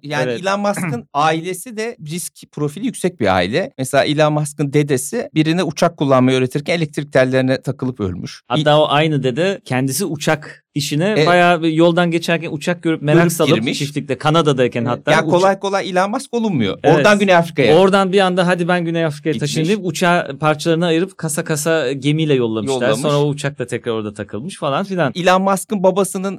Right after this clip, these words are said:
Speaker 1: kendi üvey kızından iki tane çocuğu varmış.
Speaker 2: O da doğru.
Speaker 1: Yani yüksek risk profilinde yaşayan bir aile.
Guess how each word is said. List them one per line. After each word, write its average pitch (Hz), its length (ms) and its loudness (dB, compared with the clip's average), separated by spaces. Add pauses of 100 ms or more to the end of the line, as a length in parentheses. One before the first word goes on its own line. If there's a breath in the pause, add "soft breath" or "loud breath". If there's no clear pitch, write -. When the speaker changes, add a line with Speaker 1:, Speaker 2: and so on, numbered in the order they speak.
Speaker 1:
kendi 170 300 0
üvey 180 240 0
kızından 165 440 -4
iki - 140 -12
tane 147 200 -2
çocuğu 139 320 -4
varmış. 110 320 0
Speaker 2:
O 117 40 -4
da 113 120 -2
doğru. 87 240 -4
Speaker 1:
Yani 165 160 2
yüksek 175 360 -2
risk 147 180 -8
profilinde 104 420 -4
yaşayan 101 400 -4
bir 101 220 -2
aile. 160 320 -4